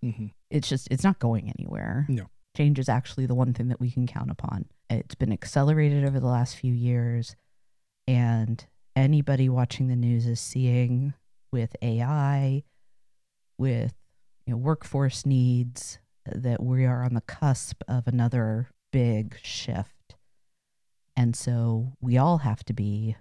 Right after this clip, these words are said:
Speaker 2: leaders especially, adaptable and ready to change and alter and take the turns. And that's why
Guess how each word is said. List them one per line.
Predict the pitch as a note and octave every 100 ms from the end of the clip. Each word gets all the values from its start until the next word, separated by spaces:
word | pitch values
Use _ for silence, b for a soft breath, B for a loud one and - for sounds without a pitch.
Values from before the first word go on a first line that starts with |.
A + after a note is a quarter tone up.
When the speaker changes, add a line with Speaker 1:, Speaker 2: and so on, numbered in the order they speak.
| -
Speaker 2:
leaders | C3 B2 A2+
especially, | A#2+ - G#2 - - G#2 G#2 B2 _ _ _ _ -
adaptable | B2+ G2+ - - D2+ D#2+ - _ -
and | B2+ B2
ready | A2 A2
to | A2 - A2+
change | - - A#2 A2 -
and | A#2 A#2+
alter | G#2+ - A2+ G#2 A2 _ _ _
and | B2
take | A2 A2+
the | -
turns. | - - - - - - _ _ -
And | B2+ B2
that's | A2+ -
why | A2+ G#2+ A#2